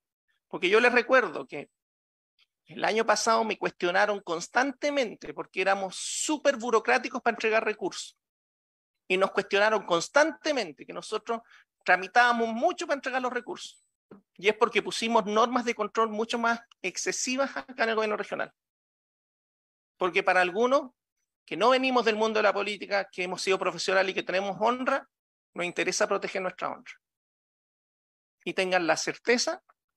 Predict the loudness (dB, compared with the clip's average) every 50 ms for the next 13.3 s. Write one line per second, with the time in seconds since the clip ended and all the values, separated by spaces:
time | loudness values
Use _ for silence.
0 | _ _ _ _ _ _ -8 -6 -2 0 0 0 0 -4 -6 -6 -4 -2 -2 -2
1 | -4 -6 -10 -10 -8 -6 -4 -2 -2 0 2 2 2 0 0 _ -10 -10 -10 -10
2 | _ _ _ -16 -12 -6 -2 0 0 0 -2 -4 -6 -6 _ -2 0 0 0 -2
3 | -4 -2 0 2 2 2 2 0 -4 -8 -8 -4 -4 -4 -4 -4 -6 -6 -6 -2
4 | -2 0 0 0 0 0 -2 -4 -2 -2 -2 -2 -4 -6 _ _ _ _ _ _
5 | _ _ _ _ _ _ _ -12 -8 -4 -2 0 0 0 0 0 0 0 0 -2
6 | -2 -4 -4 -6 -4 -4 -2 -2 -2 -4 -2 -2 -2 -2 -2 -2 -4 -6 -8 -10
7 | -10 -10 _ -10 -10 -10 -10 -14 -16 -18 -20 _ _ _ _ _ _ _ _ _
8 | _ _ _ _ _ _ -10 -6 -2 -2 0 0 2 2 4 4 4 4 2 2
9 | 0 -2 -2 0 2 4 4 4 2 0 -8 _ _ _ _ _ _ _ _ _
10 | _ _ _ _ -2 0 0 0 0 -4 -4 -4 -4 -2 -2 -2 -2 -2 -2 -4
11 | -4 -4 -6 -6 -4 -4 -4 -4 -2 0 2 4 4 2 2 0 -4 -4 -2 -2
12 | -2 -2 -4 _ 2 2 4 2 2 0 -4 -6 -6 -6 -6 -4 -2 -2 0 0
13 | 0 0 0 0 0 -2